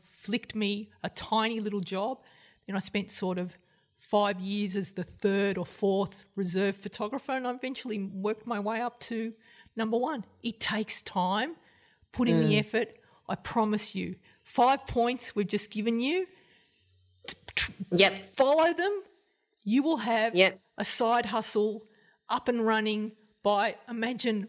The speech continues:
Speaker 1: what that would be like to be looking back at twenty twenty-two and going,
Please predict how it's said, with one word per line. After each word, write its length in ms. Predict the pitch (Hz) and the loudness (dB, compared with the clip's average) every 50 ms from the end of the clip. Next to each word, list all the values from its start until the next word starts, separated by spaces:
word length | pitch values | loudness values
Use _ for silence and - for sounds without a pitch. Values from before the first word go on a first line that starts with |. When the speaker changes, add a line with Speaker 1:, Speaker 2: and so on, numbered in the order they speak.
| - - | -6 -2
Speaker 1:
what 200 | - 220 214 214 | 0 0 0 2
that 140 | - 214 185 | 0 -2 0
would 180 | 214 226 202 185 | -2 -2 -4 -2
be 120 | 220 208 202 | -2 -2 0
like 300 | 196 190 190 180 180 - | 2 2 2 2 0 -4
to 100 | - 208 | -8 -8
be 120 | - 196 | -8 -6
looking 380 | 180 185 202 208 - 220 214 202 | -4 -4 -4 -4 -4 -4 -4 0
back 360 | - 202 185 185 185 - - - | 0 0 0 0 -2 -8 -12 -12
at 180 | - 220 - - | -12 -12 -10 -8
twenty 320 | - - 226 226 226 220 | -4 -2 -2 -2 -2 -4
twenty-two 680 | - - 226 208 196 185 - - 214 196 202 202 190 - | -6 -4 -4 -4 -4 -4 -2 0 0 2 2 2 0 -2
and 260 | - 202 208 196 202 | -4 -4 -4 -4 -4
going, 340 | - 196 185 185 196 190 196 | -4 -4 -2 -2 -4 -6 -6